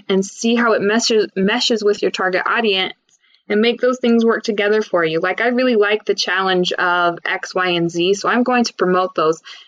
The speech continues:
And the things that I don't like, like taking care of social media, <laughs> I'm going to let go of those things because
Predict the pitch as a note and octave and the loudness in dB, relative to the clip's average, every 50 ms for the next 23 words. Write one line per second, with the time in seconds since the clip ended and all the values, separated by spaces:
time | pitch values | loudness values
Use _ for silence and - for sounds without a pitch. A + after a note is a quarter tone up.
0 | - - G#3 G#3+ G#3 G#3 C4 C4 C#4+ C4+ B3+ A#3 G3+ F#3+ F#3 F3 F#3 G3 G#3 G#3+ | -4 0 0 0 0 0 0 0 2 2 2 2 2 0 -2 0 0 -2 0 2
1 | G#3 A#3+ B3 B3+ C4+ C#4 C4+ C4 - - F#3 F3+ F3 - - - - - - G3 | 2 2 2 2 2 0 0 -2 -2 -2 -2 -2 -2 -4 -8 -14 -8 -4 -4 -4
2 | G3 - G#3+ G#3 G#3 A3 G#3 G#3 G3 F3+ - - F#3 F#3+ G3 - - F#3 F3+ F3 | 0 0 0 0 2 2 2 2 0 -2 -2 0 0 0 0 2 0 0 0 0
3 | E3 E3 F3+ A3 A3 A3 A3 A#3 A3+ - - - - - _ _ _ _ _ - | 0 0 2 2 2 2 2 0 -4 -6 -10 -18 -20 -20 _ _ _ _ _ -20
4 | F3 F#3 E3 A#3 B3+ C#4 C#4 C4+ C4+ B3+ A#3+ - A#3 G3+ F#3+ - - - - G3 | -16 -10 -6 -6 -4 -4 -2 -2 0 0 0 0 0 0 0 -2 -4 -4 -2 2
5 | G3 G3 G3 F3+ F3 F3 E3 E3 E3 - - E3+ E3 D#3+ D#3+ E3 _ _ - - | 2 2 2 2 0 0 0 0 -2 -2 -4 -4 -4 -4 -6 -10 _ _ -20 -20
6 | _ _ _ - A3+ A3 - A#3+ G#3+ G#3+ G#3 G3 - | _ _ _ -6 -4 -2 0 2 2 2 0 0 -4